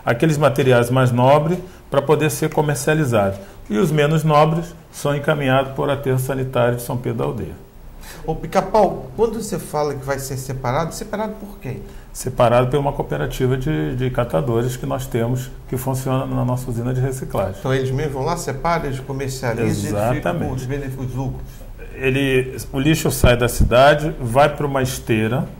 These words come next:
Speaker 1: aonde lá passa por um processo seletivo de catação, aí é separado lixo orgânico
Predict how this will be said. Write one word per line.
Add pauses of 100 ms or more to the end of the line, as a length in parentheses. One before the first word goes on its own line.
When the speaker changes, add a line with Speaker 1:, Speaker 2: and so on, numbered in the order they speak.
(360)
Speaker 1:
aonde
lá
passa
por
um
processo
seletivo
de
catação, (280)
aí
é
separado (420)
lixo
orgânico